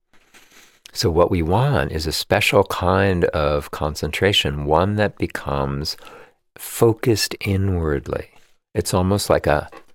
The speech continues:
sixth sense. And in fact, it has the name Antar Karana, looking inward at the source of who I am. So when we can do that,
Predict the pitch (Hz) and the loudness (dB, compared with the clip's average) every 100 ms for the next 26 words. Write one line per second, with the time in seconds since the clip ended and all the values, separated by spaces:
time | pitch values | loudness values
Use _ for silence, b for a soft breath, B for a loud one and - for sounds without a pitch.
0 | _ - _ _ - - - 101 - - | _ -20 _ _ -8 -4 -2 -2 -2 -6
1 | - - - 65 57 - - - _ - | -12 -12 -6 -6 -8 -16 -18 -20 _ -20
2 | _ 82 73 71 73 - 80 - - 73 | _ -6 -6 -2 0 0 -4 -4 -2 -2
3 | 73 - 78 95 87 71 - 85 85 80 | 0 -4 -2 0 0 -2 -4 -2 -2 -2
4 | 78 67 65 69 - 80 78 73 62 - | 0 0 0 -4 -6 -4 -4 -4 -6 -10
5 | _ _ 85 76 87 - 107 104 101 92 | _ _ -10 -2 -2 0 -2 -2 -2 -2
6 | 90 82 67 65 67 - B B - 90 | -2 0 0 0 -2 -8 B B -8 -8
7 | - - - - - 113 69 - - - | -6 -4 -2 -2 2 4 4 2 -4 -4
8 | - - _ _ _ _ _ - _ _ | -6 -10 _ _ _ _ _ -20 _ _
9 | _ - 85 - - 80 67 69 90 90 | _ -6 -4 -4 -4 0 2 0 0 -2
10 | 62 62 - _ _ _ _ _ _ _ | -2 -8 -18 _ _ _ _ _ _ _
11 | _ _ _ _ _ - _ _ _ _ | _ _ _ _ _ -20 _ _ _ _
12 | _ _ _ _ _ _ - _ _ _ | _ _ _ _ _ _ -20 _ _ _
13 | _ - B B B B B - 92 90 | _ -20 B B B B B 0 2 4
14 | 92 92 85 92 82 87 85 135 131 98 | 2 0 0 -2 0 0 0 2 4 2
15 | 65 69 | 0 -4